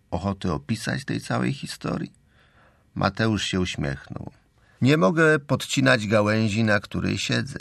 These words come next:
Muszę dobrnąć do emerytury. Kiedyś, kto wie”, zamknął kroniki. Przeciągnął się, ziewając efektownie. „Chyba wezmę saunę. Muszę się wypocić.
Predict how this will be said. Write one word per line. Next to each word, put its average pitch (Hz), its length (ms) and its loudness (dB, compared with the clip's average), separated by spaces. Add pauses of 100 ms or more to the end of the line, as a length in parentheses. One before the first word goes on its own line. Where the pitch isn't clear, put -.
(360)
Muszę 110 560 0
dobrnąć 101 720 0
do 92 180 0
emerytury. 101 640 0 (580)
Kiedyś, - 600 -4
kto 101 220 -2
wie”, 120 280 0 (500)
zamknął 95 720 -2
kroniki. 87 600 -6 (260)
Przeciągnął 117 680 0
się, 104 260 -4 (100)
ziewając 80 600 0
efektownie. - 760 -8 (1400)
„Chyba 247 300 6
wezmę 165 500 10
saunę. 85 680 4 (920)
Muszę 135 420 4
się 104 320 2 (120)
wypocić. - 880 -4